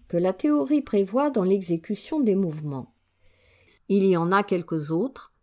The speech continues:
d'importance moindre, que nous passons sous silence pour simplifier. Citons maintenant quelques observations. Les mouvements de l'écriture sont de ceux qui se conservent le mieux chez les hystériques anesthésiques.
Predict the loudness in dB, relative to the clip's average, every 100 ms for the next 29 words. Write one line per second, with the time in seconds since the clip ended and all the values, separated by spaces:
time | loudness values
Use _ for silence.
0 | _ 0 0 0 -4 -4 -4 -4 -6 -8
1 | -6 -4 -4 -4 -10 _ _ -2 4 4
2 | 4 -2 0 -2 0 -4 0 0 0 -2
3 | -6 -8 -10 -4 -2 -4 -6 -14 -14 -16
4 | -18 _ _ _ _ _ _ _ _ _
5 | _ -2 0 4 6 6 4 2 2 2
6 | 2 0 -8 _ _ 0 0 2 0 0
7 | -4 -6 -4 -6 -8 -14 -20 _ _ _
8 | _ _ _ _ _ _ _ _ _ _
9 | _ _ _ _ _ _ 4 6 6 2
10 | 2 2 2 0 0 -4 -4 -4 0 0
11 | 0 -6 -4 0 2 0 0 -2 0 -4
12 | -4 -6 -6 -8 -4 -2 -2 0 0 2
13 | 0 0 0 -2 -2 0 0 -2 -8 -4
14 | -2 -2 -2 -2 0 -2 -6 -8 -8 -14
15 | _ _